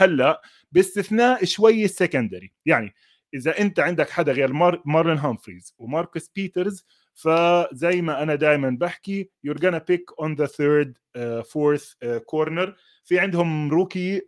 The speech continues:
كويس، بس potential لسه مش عم بزبط كتير معاهم. فبرضو هاي من المباريات اللي جدًا راح تكون رهيبة. سان فرانسيسكو مع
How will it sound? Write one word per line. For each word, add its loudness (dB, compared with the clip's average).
كويس، 2
بس -4
potential -2
لسه -2
مش -2
عم 0
بزبط -2
كتير 4
معاهم. 0
فبرضو 4
هاي 4
من 0
المباريات 2
اللي -4
جدًا -4
راح -6
تكون -6
رهيبة. -4
سان -2
فرانسيسكو -4
مع 0